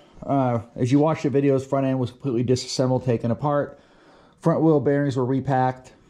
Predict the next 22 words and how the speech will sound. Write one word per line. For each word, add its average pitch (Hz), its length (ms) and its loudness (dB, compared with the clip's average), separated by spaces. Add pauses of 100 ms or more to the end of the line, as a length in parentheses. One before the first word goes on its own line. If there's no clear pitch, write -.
(160)
Uh, 110 380 0
we 117 80 0
got 113 220 0
new 156 340 4
chrome 147 260 -2
controls 139 760 0 (480)
up 123 160 -4
here. 139 240 4
Risers 131 560 0
were 127 160 0
all 123 100 0
helicoiled. 143 760 2 (520)
Uh, 120 300 2
new 143 220 0
mirrors. 147 680 0 (460)
Uh, 107 240 0
I 85 120 2
took 156 320 -2
the 127 400 2 (260)
bezel 131 400 2
off 110 360 -4
the 110 380 -2